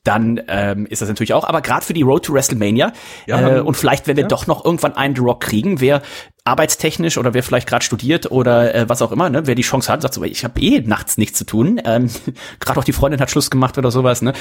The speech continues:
Speaker 1: dann, ähm, einfach mal hier <laughs> jetzt ein bisschen Raw und SmackDown live gucken, N X T auf Abruf. Tippspiel, Nico.
Speaker 2: Tippspiel, genau.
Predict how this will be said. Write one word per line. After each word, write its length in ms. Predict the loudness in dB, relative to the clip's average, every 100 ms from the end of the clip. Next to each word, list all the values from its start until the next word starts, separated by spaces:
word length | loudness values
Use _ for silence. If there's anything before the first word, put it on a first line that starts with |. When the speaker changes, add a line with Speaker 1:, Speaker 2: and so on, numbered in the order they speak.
| -6 -2
Speaker 1:
dann, 320 | 2 2 2
ähm, 240 | 2 2 2
einfach 300 | 0 0 0
mal 160 | 0
hier 240 | 2 2 0 -2
<laughs> 0 | -2
jetzt 240 | -2 0
ein 40 | 0
bisschen 260 | 0 0
Raw 100 | 2
und 100 | 0
SmackDown 400 | 0 -2 0 0
live 220 | 2 0
gucken, 200 | 0 -4
N 100 | -2 -4
X 100 | -4
T 180 | -4
auf 220 | -4 -6 -10 -14 -14 -14 -6
Abruf. 400 | -4 -2 -4 -4 -18 -20 -20 -20 _ _ _ _ _ _ -16 -12 -8 -4
Tippspiel, 360 | -2 0 0 0
Nico. 260 | -2 -2 -6 -12 _ _ -6
Speaker 2:
Tippspiel, 600 | -2 0 -2 -2 2 2
genau. 460 | 2 2 0 -2